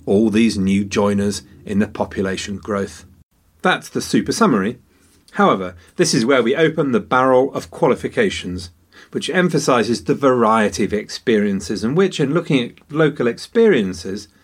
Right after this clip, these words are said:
has uncovered a few problems with the grand narratives. Anyway, grand narratives are not in vogue these days. Having said that, there is a grand narrative about the period in which we are situated now, the growth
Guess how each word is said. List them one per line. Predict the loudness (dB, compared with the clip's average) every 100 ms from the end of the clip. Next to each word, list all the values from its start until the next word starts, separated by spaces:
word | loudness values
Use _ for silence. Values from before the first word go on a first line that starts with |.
| _ _
has | -4 0
uncovered | 0 0 -2 0
a | -2
few | 2 0
problems | 2 0 0 -2 -4 -10 _
with | -4 -2
the |
grand | -2 -4 -4 -8
narratives. | -2 2 2 0 -6 -8 -12 -14 _ _ 0
Anyway, | 0 0 -4 -8 -12 -20 _
grand | 0 2 4 2
narratives | 2 0 -2 -2
are | -2
not | -2
in | -2
vogue | 0 2 2 -2
these | -4 -2
days. | 2 2 2 -4 -14 _ _ _ _ _ _ _
Having | -2 0 0
said | 0
that, | 0 -2 -2 _ _
there | 2 4
is | 4 2 -4 -10
a | -10
grand | -6 -2 -2 -2
narrative | 0 0 0 -2 -4
about | -2 -4
the | -4
period | -2 2 2 0 -4
in | -4
which | -4 -6 -8
we | -6
are | -4 -6 -8
situated | -14 -12 -6 -6 -4 0
now, | 2 2 -2
the | -6
growth | 0 4 4 2